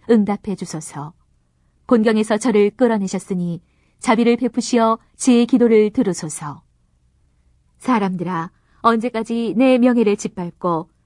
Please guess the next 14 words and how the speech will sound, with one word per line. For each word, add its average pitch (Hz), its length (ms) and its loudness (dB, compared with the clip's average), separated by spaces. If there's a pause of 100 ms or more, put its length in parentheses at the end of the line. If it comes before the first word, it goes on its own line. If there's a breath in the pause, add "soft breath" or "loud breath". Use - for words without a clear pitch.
(120)
헛된 240 300 0
것을 220 240 0
사랑하며 190 600 -2 (300)
거짓을 226 640 0
찾아다니려 262 600 0
하느냐? 165 540 -6 (340)
셀라. 156 560 -10 (720)
주님께서는 208 680 0 (240 soft breath)
당신께 233 500 0
충실한 262 440 0
이에게 190 460 0 (280 soft breath)
기적을 233 380 2
베푸심을 214 600 -4
알아라. 147 480 -10